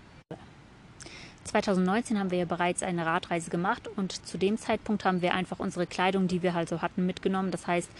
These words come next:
unsere synthetische Funktionskleidung, also irgendwelche Sportsachen und so ein bisschen, ähm, alltägliche Baumwollkleidung haben wir mitgenommen.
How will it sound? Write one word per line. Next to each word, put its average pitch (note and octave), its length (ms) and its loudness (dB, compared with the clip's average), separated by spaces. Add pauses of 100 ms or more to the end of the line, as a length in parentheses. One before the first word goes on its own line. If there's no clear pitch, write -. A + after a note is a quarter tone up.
(200)
unsere E3+ 300 0
synthetische F3 520 -4
Funktionskleidung, G3+ 1040 2
also F3+ 160 -2
irgendwelche F3+ 400 -2
Sportsachen G3+ 720 0 (320)
und F#3+ 180 2
so - 60 0
ein F3+ 100 4
bisschen, E3+ 520 0 (320)
ähm, E3+ 220 2
alltägliche F#3 680 2
Baumwollkleidung F#3+ 800 4
haben F3 100 0
wir E3 80 0
mitgenommen. A#3+ 640 0